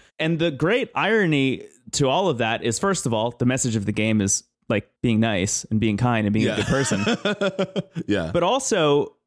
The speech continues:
Speaker 1: uh, there, there's even this question to me, this, like, kind of overarching, lingering thing that I, I've been really wrestling with. This, like, version of, of a person who, like, loves a thing so much that they need to know everything about it, need to engage with every piece of it.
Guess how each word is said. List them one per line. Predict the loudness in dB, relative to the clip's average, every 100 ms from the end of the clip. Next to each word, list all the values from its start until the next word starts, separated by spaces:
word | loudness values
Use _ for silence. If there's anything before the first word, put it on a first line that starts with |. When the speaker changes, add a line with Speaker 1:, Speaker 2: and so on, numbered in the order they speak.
| _ -2
Speaker 1:
uh, | -2
there, | 0 0
there's | 0 2
even | 2 2
this | 0 -2
question | -2 -2 -2 -2 0
to | 0
me, | 2 2 2
this, | 0 0
like, | -2 -2
kind | -4 -2
of | -4 -2
overarching, | -2 0 2 2 0 0 -2 0
lingering | 0 0 0 0 0 -2
thing | -2 0 0
that | 0
I, | 0 -2
I've | -2
been | 0
really | 0 0
wrestling | 0 -2 0 0 2
with. | 2 0 -4 _
This, | -4 -2 -2 -8 _ _
like, | -2 -2
version | 0 0 2 2 0 0
of, | -2 -4 -6
of | -4 -2
a |
person | -2 -2 -2 0 0
who, | 0 0
like, | -2 -2
loves | -4 -2 -2 -2
a | -4
thing | -2 -2 0 -2
so | 0 2
much | 2 2 0
that | -2
they | 0
need | 0 0 0
to | 2
know | 2 2
everything | 0 -2 -2 0
about | 2 2 0
it, | 0
need | -2 0
to | 0
engage | 0 0 0 -2 -6 -4
with | -2 -2
every | -6 -4 -6
piece | -2 0 0
of | 0
it. | 0 -2